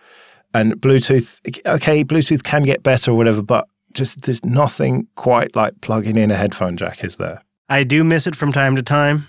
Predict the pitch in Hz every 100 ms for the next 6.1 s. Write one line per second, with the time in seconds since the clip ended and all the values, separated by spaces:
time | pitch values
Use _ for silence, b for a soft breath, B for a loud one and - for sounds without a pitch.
0 | _ 135 131 139 147 127 151 165 - 160
1 | 160 160 143 135 113 113 117 123 127 131
2 | - 151 185 196 185 170 180 165 156 143
3 | 123 147 135 139 127 127 135 131 143 139
4 | - 135 110 127 - 117 110 107 - 123
5 | 107 - 135 123 - - 101 80 127 151